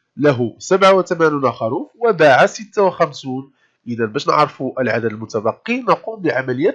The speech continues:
الطرح. إذا نكتب في الأعلى عدد الخراف التي كانت لديه سبعة وثمانون، ثم نقوم بالطرح منها عدد الخراف التي باعها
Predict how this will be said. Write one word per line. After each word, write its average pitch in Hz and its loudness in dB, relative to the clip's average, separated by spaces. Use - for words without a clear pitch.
الطرح. - -6
إذا 107 -6
نكتب 120 -2
في - -12
الأعلى 104 -4
عدد 107 -2
الخراف 110 -4
التي 110 -10
كانت 117 -2
لديه 107 -2
سبعة 151 0
وثمانون، 107 -6
ثم 165 -8
نقوم 190 0
بالطرح 156 0
منها 131 2
عدد 185 -2
الخراف 139 0
التي 156 0
باعها 104 -2